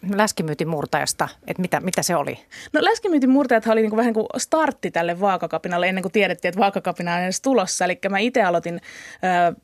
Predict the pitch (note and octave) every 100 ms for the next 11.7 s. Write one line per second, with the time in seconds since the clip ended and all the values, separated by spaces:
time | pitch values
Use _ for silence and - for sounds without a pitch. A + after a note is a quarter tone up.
0 | F#3+ G#3+ G3+ F3 F3 E3+ E3+ E3+ - -
1 | _ _ _ - - E3+ E3 E3+ B3 F#3
2 | F3+ - F3+ A#3+ G#3+ F#3+ F#3 F3+ - -
3 | - G#3+ B3+ A3+ F#3+ - F3+ F3 F#3+ F#3
4 | F#3 G3 B3 C4+ D4 - - G3+ F#3+ F#3
5 | F3+ F#3 F3 E3+ D#3+ F3+ A3+ A#3 G3+ -
6 | G3+ G3+ G#3+ - F#3 F#3+ G#3+ G#3+ F#3+ G3
7 | B3+ C4 D4+ D#4+ B3+ G#3 G3+ G#3+ G3+ F3
8 | F#3+ F3 F#3 D4 D4 A3 G#3 - - -
9 | - D4 B3+ F3+ F#3 F#3 D#3+ E3 E3+ D#3+
10 | - - D3+ D#3 B2+ - _ _ - -
11 | - F#3 D#3+ E3 - E3+